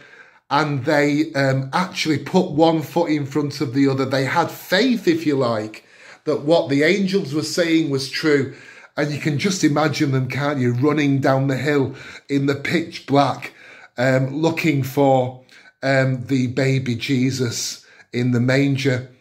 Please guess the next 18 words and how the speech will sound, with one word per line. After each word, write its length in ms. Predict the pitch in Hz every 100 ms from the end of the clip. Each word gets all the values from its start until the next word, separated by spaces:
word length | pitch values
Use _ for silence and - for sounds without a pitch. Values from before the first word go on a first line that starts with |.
| - - -
And 160 | 151 165
this 160 | 220
is 100 | 233
where 220 | 202 185 170
we 200 | 165 165
pick 240 | 175 -
up 160 | 165 165
our 240 | 156 147
story 640 | - - 170 160 147 143
for 380 | 139 - 165 147
today. 640 | 143 139 123 160 156 127 - - - -
And 120 | 143
I'm 100 | 156
gonna 240 | 170 185 175
read 400 | 160 170 165 139
Luke 420 | 160 165 160 -
two, 480 | - 202 170 147 123
chapter, 760 | - 170 147 - - 151 135